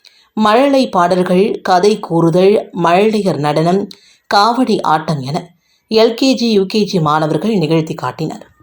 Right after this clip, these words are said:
முதல் வகுப்பு முதல் ஐந்தாம் வகுப்பு மாணவர்கள் வரையிலான மாணவர்கள் இயற்கையை காத்தல்,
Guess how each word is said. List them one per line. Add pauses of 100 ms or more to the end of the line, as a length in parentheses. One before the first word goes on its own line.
(1400)
முதல்
வகுப்பு
முதல் (140)
ஐந்தாம்
வகுப்பு
மாணவர்கள்
வரையிலான
மாணவர்கள் (380)
இயற்கையை
காத்தல்,